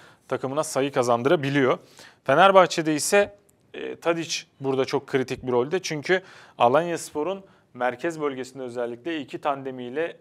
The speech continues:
savunma tandemiyle orta saha tandemi altı sekiz arasında şu blokta boşluk verdiğini görüyoruz. Fenerbahçe'de bu boşluğu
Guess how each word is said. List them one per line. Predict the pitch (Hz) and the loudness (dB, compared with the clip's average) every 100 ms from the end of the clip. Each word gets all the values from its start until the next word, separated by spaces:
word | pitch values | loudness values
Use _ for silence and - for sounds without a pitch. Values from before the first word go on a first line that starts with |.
| _ | _
savunma | - 120 135 156 | -10 -8 -8 -8
tandemiyle | 156 131 127 123 120 | -8 -10 -12 -10 -8
orta | 117 160 | -6 -8
saha | - 143 127 | -6 -6 -6
tandemi | 123 120 120 | -10 -10 -8
altı | 120 120 | -8 -10
sekiz | 143 - 156 | -14 -14 -8
arasında | 139 123 - 131 165 170 _ _ _ | -6 -6 -10 -10 -10 -10 _ _ _
şu | - - 175 143 | -20 -12 -10 -4
blokta | 143 131 - 170 175 - _ _ | -2 -4 -4 -4 -4 -10 _ _
boşluk | 131 123 - 147 | -8 -8 -8 0
verdiğini | 135 113 113 110 | 2 2 -2 -6
görüyoruz. | 107 107 117 165 - | -6 -4 -6 -8 -10
Fenerbahçe'de | 120 131 147 139 131 143 143 131 139 | -10 -8 -6 -6 -8 -12 -12 -12 -12
bu | 156 | -8
boşluğu | 139 - 127 139 165 | -8 -8 -8 -6 -6